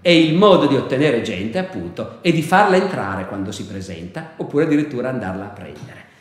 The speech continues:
L'immigrazione dell'impero romano è un modello di successo. Per molto tempo i romani integrano energicamente gli immigrati.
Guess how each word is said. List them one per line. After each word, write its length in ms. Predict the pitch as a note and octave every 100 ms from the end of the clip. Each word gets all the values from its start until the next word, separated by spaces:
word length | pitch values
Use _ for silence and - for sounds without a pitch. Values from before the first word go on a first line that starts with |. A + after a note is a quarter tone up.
| _ _ _ _
L'immigrazione 640 | - G3 A3 G#3 G#3 B3 G#3+
dell'impero 360 | F#3 F3+ G3
romano 380 | G3+ G#3 C4+ B3+
è 220 | E3 B3 G3
un 140 | F3
modello 340 | F3+ F#3 B3+
di 160 | F3 G#3+
successo. 840 | A3+ B3+ B3+ - - - - - - - _ -
Per 200 | F3 C#3
molto 500 | F3 B3+ B3+ - D3
tempo 500 | D3+ F3 A3 - B3
i 100 | D#3
romani 380 | D3 D3 G#3 G#3 -
integrano 1000 | A#3+ F#3+ C#3 - B2 G2+ G#2+ A2 G2 - - _ -
energicamente 1700 | F#3 G3 F3+ D3 C#3 C#3 A#2 A2+ A#2 C3 C3 - E3+ - - - _
gli 140 | D#3
immigrati. 760 | F3 F3 E3+ - F#2+ C#2+ -